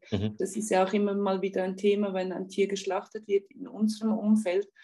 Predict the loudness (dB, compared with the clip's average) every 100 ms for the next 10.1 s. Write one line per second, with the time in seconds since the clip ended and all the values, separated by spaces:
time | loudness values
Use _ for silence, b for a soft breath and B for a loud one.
0 | b b b 0 0 2 -2 -2 -6 -6
1 | -2 0 0 -4 -12 -18 _ _ _ _
2 | -2 2 2 0 -4 -4 -4 -4 -4 _
3 | _ 2 6 6 6 4 4 4 6 6
4 | 4 0 -4 -2 2 2 0 -18 _ _
5 | _ 0 2 0 -2 _ _ _ _ _
6 | _ -2 -2 -2 4 6 6 4 -6 -8
7 | -8 -6 -2 2 2 4 6 6 4 0
8 | 0 -2 -2 -6 -6 -6 -2 -2 -2 -2
9 | 0 -2 -2 -4 -4 -4 -4 0 2 2
10 | 0